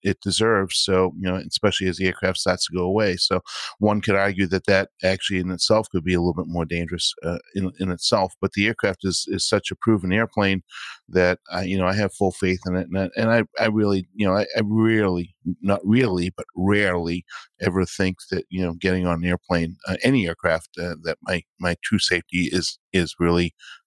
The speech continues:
uh, in jeopardy. So I don't think that, uh, based on that assumption, I don't think I would, uh, bid off an aircraft just because it's had a few issues. Uh, you know, my, my thought process with the seven three is, uh, you know, it's a great airplane. However, you know, it's too,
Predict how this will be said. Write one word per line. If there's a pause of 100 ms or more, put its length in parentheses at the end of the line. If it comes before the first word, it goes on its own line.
uh,
in
jeopardy.
So
I
don't (200)
think
that, (200)
uh, (160)
based
on
that (420)
assumption,
I
don't
think
I
would, (200)
uh,
bid
off
an
aircraft
just
because
it's
had (380)
a
few
issues.
Uh,
you
know,
my,
my (140)
thought (100)
process
with
the
seven
three
is, (480)
uh,
you
know,
it's
a
great
airplane.
However,
you
know,
it's
too,